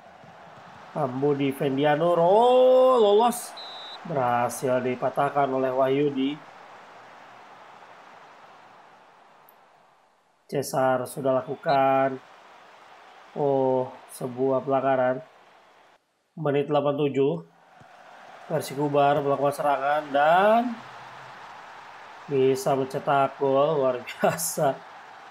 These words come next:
Fatur Rahman, Zulkifli kepada Turnando. Umpan. Pem.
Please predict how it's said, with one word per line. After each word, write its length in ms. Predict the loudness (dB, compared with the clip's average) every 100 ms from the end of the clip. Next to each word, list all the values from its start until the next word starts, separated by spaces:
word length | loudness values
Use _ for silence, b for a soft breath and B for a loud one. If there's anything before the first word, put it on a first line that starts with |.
| -20 -16 -4
Fatur 320 | -4 -2 0
Rahman, 480 | 0 0 0 0 0
Zulkifli 880 | -2 -2 -2 -2 -2 -2 -2 -2 -4
kepada 560 | -4 -2 0 2 0
Turnando. 800 | -2 -6 -4 -2 -2 0 0 -2 -6 -20 -20 -20 -20 -20 -10 0
Umpan. 720 | 0 0 0 2 2 0 -4 -12 -20 -20 -20 -20 -20 -20 -20 -2
Pem. 1120 | 2 4 4 2 0 0 0 0 -2 -4 -6